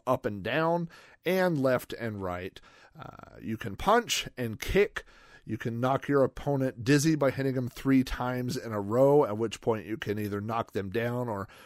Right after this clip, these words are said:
or grab them and try one of the advanced moves. You can throw them into the opposite ropes. Uh, you can throw them over the ropes. You can dive off the turnbuckle, uh, and land on 'em with your knees.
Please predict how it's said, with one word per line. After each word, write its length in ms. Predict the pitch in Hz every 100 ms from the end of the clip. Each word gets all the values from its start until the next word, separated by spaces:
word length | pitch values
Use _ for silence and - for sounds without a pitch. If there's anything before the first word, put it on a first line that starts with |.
| -
or 140 | - 104
grab 460 | 104 185 143 143
them 200 | 135 143
and 80 | 131
try 260 | - 127 120
one 220 | 117 117
of 100 | 107
the 300 | 107 107 104 - - _
advanced 680 | - 127 123 156 160 123 -
moves. 480 | 143 143 143 156 139
You 60 |
can 160 | - 107
throw 380 | - 156 170 170
them 320 | 165 180 190 - - _
into 220 | 135 120
the 160 | 131 135
opposite 420 | 139 135 127 123
ropes. 640 | 110 135 185 - - - - -
Uh, 360 | 160 143 107 98
you 180 | 104
can 280 | - - 104
throw 220 | 101 135
them 160 | 117 117
over 200 | 165 214
the 100 | 131
ropes. 420 | 107 151 208 - - - - _
You 160 | 107
can 280 | 107 - 104
dive 320 | 95 120 131
off 160 | 131 -
the 100 | 98
turnbuckle, 880 | - - 156 156 151 - 180 185 -
uh, 400 | 95 92 95 80 78
and 140 | 85 95
land 260 | 113 117
on 100 | 117
'em 200 | 117 113 - - _ _ -
with 220 | 113 -
your 120 | 101
knees. 680 | 117 143 156 151 147 135